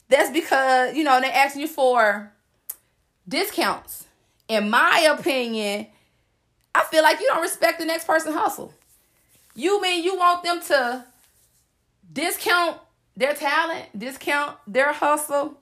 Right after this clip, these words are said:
Nah. A lot of people feel entitled. I remember me and one of my friends, we were seeing her, one of my sis, said what I said, uh, <laughs> seeing this meme, and you have the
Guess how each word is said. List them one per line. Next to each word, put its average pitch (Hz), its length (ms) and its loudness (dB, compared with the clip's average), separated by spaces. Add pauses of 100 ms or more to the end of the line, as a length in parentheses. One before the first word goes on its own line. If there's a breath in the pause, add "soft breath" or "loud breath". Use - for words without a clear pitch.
Nah. 294 540 2 (500 soft breath)
A 220 120 4
lot 285 240 4
of 311 80 0
people 294 320 -2
feel 277 580 0
entitled. 254 640 2
I 226 100 6
remember 247 240 -2
me 247 80 -2
and 247 100 -4
one 240 100 -4
of 233 40 -4
my 226 140 0
friends, 277 340 -4
we 269 100 -8
were 247 100 -6
seeing 254 340 -4
her, 226 200 -2 (180 loud breath)
one 240 180 -4
of 233 60 -2
my 226 60 0
sis, 226 540 -10
said 240 200 -6
what 214 100 -2
I 202 60 2
said, 202 380 -8 (480 soft breath)
uh, 247 580 2
<laughs> - 40 -20
seeing 302 280 -6
this 269 160 -2
meme, 302 560 -4 (560 soft breath)
and 269 500 0
you 277 180 -6
have 262 560 2
the 240 580 2